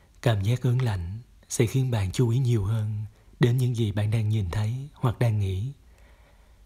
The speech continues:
Trải nghiệm ớn lạnh cũng có thể cho bạn biết rằng bạn đang đi đúng hướng. Ví dụ, nếu bạn đang phỏng vấn cho nhiều công việc khác nhau và cảm thấy ớn lạnh tại một cuộc phỏng vấn, có lẽ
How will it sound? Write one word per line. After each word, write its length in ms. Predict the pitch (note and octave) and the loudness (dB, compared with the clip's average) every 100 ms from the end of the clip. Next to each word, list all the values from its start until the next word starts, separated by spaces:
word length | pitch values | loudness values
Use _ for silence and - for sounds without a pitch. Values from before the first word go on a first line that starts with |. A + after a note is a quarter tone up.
| - | -6
Trải 220 | - G#2 B2 | -2 0 0
nghiệm 220 | B2+ G2 | 0 0
ớn 240 | A#2 A#2+ | 0 0
lạnh 400 | A2+ G2 G2 G#2 A2+ - | -2 -4 -6 -8 -12 -2
cũng 200 | C#3+ A2+ | 2 2
có 120 | C3 | 2
thể 120 | A#2+ G2+ | -2 0
cho 160 | B2 | 0
bạn 180 | G#2+ F#2+ | 0 0
biết 120 | A#2 | 0
rằng 360 | - A2 G2 F#2+ F2+ - - - - | 0 -2 -4 -6 -10 -18 -20 -20 -4
bạn 240 | - G#2+ F2+ | 0 0 0
đang 160 | A#2 | 0
đi 100 | A#2 | 0
đúng 180 | A2 A2+ | 0 0
hướng. 240 | B2 A2+ A#2+ C#3+ - - - - _ _ - | 0 -2 -2 -8 -14 -20 -20 -20 _ _ 2
Ví 120 | C#3 | 2
dụ, 240 | A#2+ G#2 F#2 G#2 - - - - C#3+ | 2 -2 -4 -10 -16 -20 -20 -2 4
nếu 140 | C#3 | 4
bạn 200 | A#2 G2 | 4 0
đang 220 | A2 G#2+ | 0 0
phỏng 220 | G2 G#2+ | 0 -2
vấn 260 | A2+ G#2+ C#3 | -2 -2 -2
cho 120 | C#3+ B2 | 0 2
nhiều 180 | A2+ F#2 | 2 0
công 140 | A#2+ | 0
việc 180 | G#2+ F#2+ | 0 -2
khác 260 | B2+ C3+ A#2 | -2 -2 -2
nhau 320 | G#2+ G#2 G#2 - - - - - | -2 -2 -6 -12 -20 -20 -20 -4
và 160 | A#2 G2 | -2 0
cảm 260 | - F#2 | -2 -2
thấy 140 | A#2+ A#2 | 0 2
ớn 220 | B2 C#3 | 2 0
lạnh 360 | A2 F2+ F#2 F#2+ | -2 -4 -6 -4
tại 140 | - G#2+ | -2 0
một 160 | G#2 | 0
cuộc 160 | - G2+ | 0 -2
phỏng 220 | A#2+ G#2+ | 0 0
vấn, 340 | A#2 G#2+ C3+ E3 - _ - - _ - | 0 -2 -4 -10 -18 _ -20 -20 _ -2
có 140 | - C3 | 2 2
lẽ 340 | G#2+ F2 A2+ | 2 -2 -4